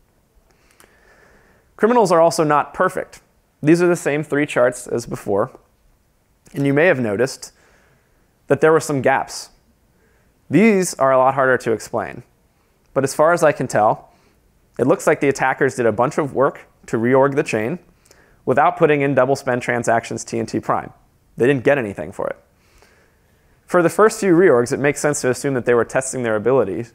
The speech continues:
to reorg the chain. But once they've proven they can done that, this just looks like mistakes to me.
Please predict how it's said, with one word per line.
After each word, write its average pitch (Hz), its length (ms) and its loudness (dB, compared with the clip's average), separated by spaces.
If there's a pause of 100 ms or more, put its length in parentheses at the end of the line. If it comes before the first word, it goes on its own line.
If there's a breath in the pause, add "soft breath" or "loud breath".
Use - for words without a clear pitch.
(200)
to 117 100 -6
reorg 113 300 2
the 98 80 -10
chain. 101 320 -10 (460 soft breath)
But 123 60 -2
once 175 200 0
they've 190 180 2
proven 156 300 2
they 143 100 2
can 120 200 -4
done 151 160 2
that, 104 420 -6 (480)
this 160 160 -2
just - 220 -4
looks 165 180 -6
like 139 180 0 (720)
mistakes 135 500 -2
to - 40 -12
me. 80 140 -12